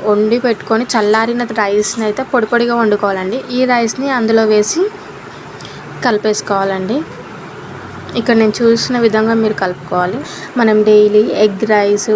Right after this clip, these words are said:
పులిహోర సేమ్ ఆ టైపేనండి, కాకపోతే కొంచెం డిఫరెంట్గా హెల్దీగా ఉంటుంది మినపప్పుతో రైస్ అనేది. So ఇలాంటి రె-, మరిన్ని రెసిపీస్ కోసం నా ఛానల్ అయితే సబ్స్క్రైబ్ చేయండి. స్కూల్ పిల్లలకి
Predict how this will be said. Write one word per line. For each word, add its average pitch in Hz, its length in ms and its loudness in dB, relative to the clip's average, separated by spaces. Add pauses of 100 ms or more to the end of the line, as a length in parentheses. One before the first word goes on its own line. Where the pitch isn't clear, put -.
పులిహోర 202 600 2 (480)
సేమ్ 269 200 0 (180)
ఆ - 20 4 (140)
టైపేనండి, 220 580 -2
కాకపోతే 285 320 0
కొంచెం 254 340 -4
డిఫరెంట్గా 233 400 -2 (120)
హెల్దీగా 208 380 4 (100)
ఉంటుంది 208 320 2 (100)
మినపప్పుతో 202 640 -2 (120)
రైస్ 208 320 -4
అనేది. 185 300 -2 (720)
So 233 60 0 (160)
ఇలాంటి 208 360 2 (100)
రె-, 220 160 0
మరిన్ని 214 360 0
రెసిపీస్ - 380 -4
కోసం 214 260 -4
నా 220 120 -6
ఛానల్ 208 300 0
అయితే 226 200 -4
సబ్స్క్రైబ్ 202 500 -4
చేయండి. 196 380 -2 (920)
స్కూల్ 247 360 0 (160)
పిల్లలకి 247 480 0